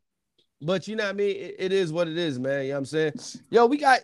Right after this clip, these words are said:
we ain't even at an hour yet. You know what? We might as well tackle, tackle the C B S list.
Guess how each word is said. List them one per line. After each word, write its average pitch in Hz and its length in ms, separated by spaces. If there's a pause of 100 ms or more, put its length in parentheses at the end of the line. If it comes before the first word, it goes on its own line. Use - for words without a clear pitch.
(260)
we 269 140
ain't 320 100
even 277 180
at 220 100
an 175 120
hour 233 260
yet. 156 240
You 190 100
know 254 120
what? 254 240
We 302 100
might 262 200
as 196 100
well 214 120
tackle, 214 380
tackle 220 380
the 214 80
C 240 180
B 226 160
S 226 180
list. 127 300